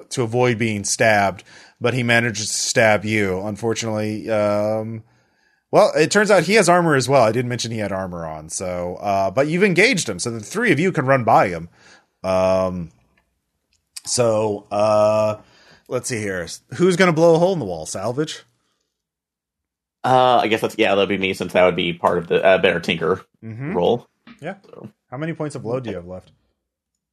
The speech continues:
Speaker 2: Uh, let's see, 'cause I've used the one twice. I came in with heavy, so I should have, uh, no, I used the, the harness three times, right?
Speaker 1: Yeah.
Speaker 2: So, uh, I have, uh, three left.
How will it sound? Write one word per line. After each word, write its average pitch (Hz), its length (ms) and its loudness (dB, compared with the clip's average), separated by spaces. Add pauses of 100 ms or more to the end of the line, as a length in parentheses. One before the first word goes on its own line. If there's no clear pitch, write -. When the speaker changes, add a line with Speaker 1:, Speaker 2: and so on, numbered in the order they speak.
(400)
Speaker 2:
Uh, 139 380 6
let's - 200 -4
see, 92 380 -4
'cause - 140 -14
I've 92 180 -2
used 117 800 -4
the 95 480 4 (380)
one 98 220 -4
twice. 104 420 2
I 104 120 2
came 101 260 -2
in 90 120 -4
with 85 140 -8
heavy, 104 380 -2
so 92 360 4
I 73 120 2
should 92 200 -6
have, 82 400 -2 (240)
uh, 90 640 -2 (300)
no, 110 120 2
I - 20 4
used 104 220 2
the, 90 120 4
the 95 140 0
harness 85 260 0
three 90 140 -10
times, 85 280 -10
right? 90 240 4
Speaker 1:
Yeah. 113 180 -12 (420)
Speaker 2:
So, - 260 -8 (380)
uh, 98 160 2
I 104 120 4
have, 95 360 0
uh, 90 240 4
three 87 200 -8
left. - 340 -6